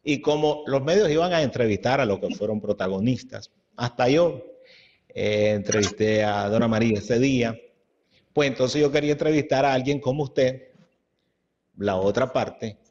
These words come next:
que nos dijera que, ¿qué significó el diecinueve de julio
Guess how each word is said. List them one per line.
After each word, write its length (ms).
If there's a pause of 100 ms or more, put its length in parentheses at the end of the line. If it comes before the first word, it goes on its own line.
(280)
que 140
nos 140
dijera 600 (500)
que, 100
¿qué 140
significó 720
el 80
diecinueve 500
de 100
julio 460